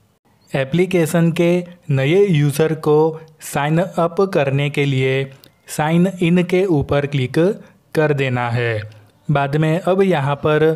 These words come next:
साइन इन के ऊपर क्लिक कर देना है।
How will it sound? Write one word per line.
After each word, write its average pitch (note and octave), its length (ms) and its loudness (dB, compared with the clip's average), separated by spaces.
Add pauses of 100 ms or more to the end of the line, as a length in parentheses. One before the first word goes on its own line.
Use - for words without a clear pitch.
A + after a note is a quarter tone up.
(300)
साइन D3+ 340 -2 (180)
इन F#3 220 2
के F#3+ 280 0
ऊपर D3+ 400 0
क्लिक D3 300 -2 (420)
कर D#3 220 2
देना D#3+ 340 0
है। E3 500 0